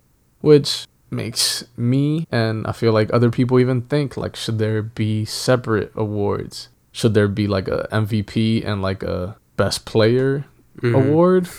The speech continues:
Speaker 1: I don't know if I'm getting my point across, but, like, a clear M V P, like,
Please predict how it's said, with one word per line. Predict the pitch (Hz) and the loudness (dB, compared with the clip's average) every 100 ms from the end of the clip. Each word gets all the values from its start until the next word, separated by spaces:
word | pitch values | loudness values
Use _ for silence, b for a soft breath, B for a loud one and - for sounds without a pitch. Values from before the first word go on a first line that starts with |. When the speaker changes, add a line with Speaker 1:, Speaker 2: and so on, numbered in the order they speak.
| - _ _ _ _ | -20 _ _ _ _
Speaker 1:
I | - | 2
don't | 117 | 2
know | 110 101 | 4 0
if | - - | -4 -6
I'm | 117 110 | -4 2
getting | 110 104 | 2 2
my | 101 | -2
point | - 113 110 | 0 0 0
across, | - 104 98 - | 0 0 0 -2
but, | - 98 | -6 -2
like, | 98 110 | -2 -2
a | |
clear | 104 - 113 110 | -8 -2 2 4
M | 107 107 | 2 0
V | 107 | -4
P, | - 127 120 | 0 2 2
like, | 117 - | 0 -4